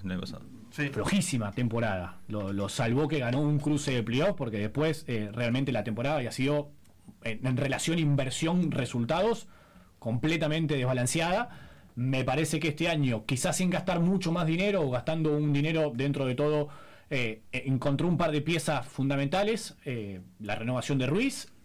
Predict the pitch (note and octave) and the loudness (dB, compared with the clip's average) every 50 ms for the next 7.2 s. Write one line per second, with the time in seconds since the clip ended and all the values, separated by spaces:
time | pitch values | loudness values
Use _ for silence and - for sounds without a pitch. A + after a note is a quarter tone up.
0 | - - - - A#2+ C3+ D3 D3+ D3 C#3+ D3 C#3+ C#3 D#3+ D#3 - - - A#2 B2+ | -20 -10 -4 0 2 2 4 4 4 4 4 2 2 0 -2 -6 -6 -6 -4 -2
1 | B2 A2 A2+ A#2+ B2 B2+ B2 - G2+ A2+ A#2 A2+ A2+ A2+ A2+ A2 A2+ A2+ A#2 B2 | -2 -2 -2 0 0 0 0 -2 -2 -2 -2 0 0 -2 -2 -2 -2 -2 -2 -2
2 | C3+ C3 B2 A#2 A#2 - - A#2 A#2+ C#3 D#3+ F3 F#3+ F#3 G3+ A3+ A#3 - - - | 0 -2 -2 -2 -2 -2 -2 -2 0 0 0 0 2 2 0 0 -2 -4 -10 -20
3 | - - - - - - - - - - - C#3 C3 C3+ - - D3 D#3+ D#3+ D#3+ | -20 -20 -20 -20 -20 -20 -20 -20 -14 -4 0 0 2 2 2 2 2 2 2 2
4 | D#3+ D3+ D3+ D3+ D#3+ E3 D#3 - F3 D#3 C#3+ C3+ C#3 D3+ D3+ D3+ - - C3 B2 | 2 2 2 2 0 0 0 0 0 2 2 2 2 2 0 0 -2 -2 -2 0
5 | B2 B2 B2+ B2 A#2+ A#2+ A#2 A2+ A2 G2+ F#2 E2 E2 - - - - - - D3+ | 2 2 2 2 0 0 0 -2 -2 -2 -4 -6 -8 -12 -16 -18 -12 -6 -4 -2
6 | D3+ D3 - - F3+ E3 D#3+ D#3+ E3 E3+ F#3 G3 A3 G#3+ F#3+ F3 E3+ E3 D#3+ D#3+ | -2 -2 -4 -4 -2 0 2 2 2 2 2 2 0 0 0 0 -2 -2 0 0
7 | D#3+ D#3+ D#3+ D#3+ | 0 -2 -2 -6